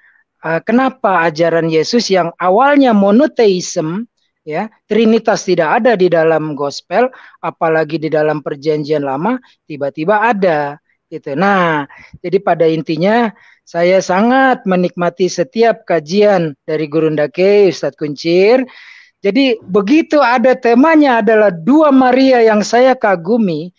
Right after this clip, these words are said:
maminya Yesus dan Maria Magdalena, langsung itu taktuk, taktuk, taktuk. Tat Aristo, masukkan saya. Ini dua orang yang saya kagumi di dalam gospel.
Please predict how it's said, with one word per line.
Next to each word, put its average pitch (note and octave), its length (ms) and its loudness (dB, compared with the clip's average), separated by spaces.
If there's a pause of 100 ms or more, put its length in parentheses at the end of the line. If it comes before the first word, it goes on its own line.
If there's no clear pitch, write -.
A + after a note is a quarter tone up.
(200)
maminya A#3 480 2
Yesus G#3 480 2 (240)
dan D#3+ 160 -4
Maria F3 400 2
Magdalena, F#3+ 640 0 (240)
langsung F#3+ 560 -2
itu F3+ 320 0 (320)
taktuk, F#3+ 320 -6
taktuk, - 320 -4
taktuk. B3 400 -2 (300)
Tat G#3+ 240 -2
Aristo, A3 480 0
masukkan A3+ 640 0
saya. G#3+ 560 2
Ini A3+ 320 2
dua G#3 400 2
orang G#3+ 400 2
yang G3+ 160 0
saya G3 320 0
kagumi G3 800 0 (240)
di D#3 160 -8
dalam E3+ 480 0
gospel. D3 640 -6